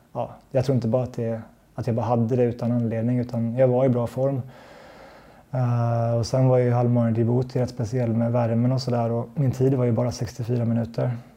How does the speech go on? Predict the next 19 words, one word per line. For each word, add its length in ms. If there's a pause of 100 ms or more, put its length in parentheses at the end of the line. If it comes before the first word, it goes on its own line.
Eh, 420
men 80
jag 180
var, 280 (540)
jag 120
tror 260
att 120
jag 120
var 200
typ 240 (420)
en 260
minut 480
eller 360
kanske 260
lite 140
drygt 340
efter 260
Mo 140
Farah, 460